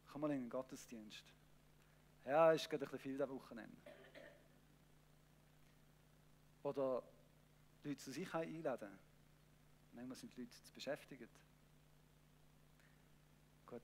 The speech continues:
wenn man es zu kurzfristig macht, ist es manchmal auch ein bisschen, aber oft ist es ja eine Einladung, die wird bestehen.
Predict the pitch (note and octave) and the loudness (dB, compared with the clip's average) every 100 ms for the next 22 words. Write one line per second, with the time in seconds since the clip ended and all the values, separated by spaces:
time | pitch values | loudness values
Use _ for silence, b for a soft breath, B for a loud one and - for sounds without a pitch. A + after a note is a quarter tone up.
0 | - C3 C3 B2 - - D3+ D#3 D3 D3 | -4 -2 -2 -6 -12 0 0 0 -2 -2
1 | - - C3 - - C3 B2 - - - | -4 -2 -2 -2 -8 -10 -10 -12 -16 -16
2 | - B2+ B2 A2+ - A#2+ A2+ - B2+ A#2+ | -10 -8 -4 -6 -6 -10 -12 -10 -8 -4
3 | A#2 - - - - - C#3 - C#3+ - | -6 -6 -16 -20 -16 -2 -2 -2 -6 -2
4 | C3 C3 C#3 C3 B2+ A2+ B2+ A#2 A2+ A#2+ | -2 2 2 2 0 -4 -6 -6 -8 -10
5 | - A2+ - - A2 | -8 -10 -4 -4 -4